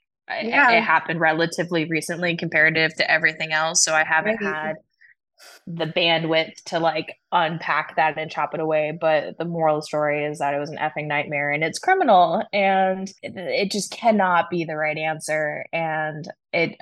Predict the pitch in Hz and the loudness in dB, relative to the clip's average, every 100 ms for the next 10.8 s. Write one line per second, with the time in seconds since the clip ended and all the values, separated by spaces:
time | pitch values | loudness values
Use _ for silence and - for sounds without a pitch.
0 | - 165 170 156 151 160 - 156 147 147 | 0 2 2 -2 -2 -6 -4 -4 -4 -8
1 | - 147 - 151 151 151 147 - 151 151 | -10 -10 -8 -6 -2 -2 -4 -6 -6 -8
2 | 151 151 151 170 151 151 - - 165 160 | -8 -8 -6 -6 -6 -8 -10 -8 -6 -4
3 | 147 143 - 147 143 151 143 - 147 160 | -4 -8 -12 -14 -12 -12 -12 -12 -12 -12
4 | - - - - - - - - - 175 | -14 -14 -14 -14 -16 -16 -14 -14 -12 -12
5 | 180 180 - - _ _ _ _ _ - | -12 -14 -20 -20 _ _ _ _ _ -12
6 | 165 156 156 156 156 156 240 233 208 185 | -8 -4 -2 -2 -4 -6 -6 0 2 0
7 | 196 226 220 196 185 180 185 - _ - | -2 -2 0 0 -2 -4 -8 -14 _ -4
8 | - 190 185 185 185 185 180 165 170 165 | 2 2 2 0 -2 -2 -2 -4 -8 -8
9 | 175 160 170 180 180 190 - _ - 196 | -10 -6 0 2 0 -4 -12 _ -8 -6
10 | 175 - 190 185 180 175 165 160 | -6 -4 -2 0 -2 -2 -4 -8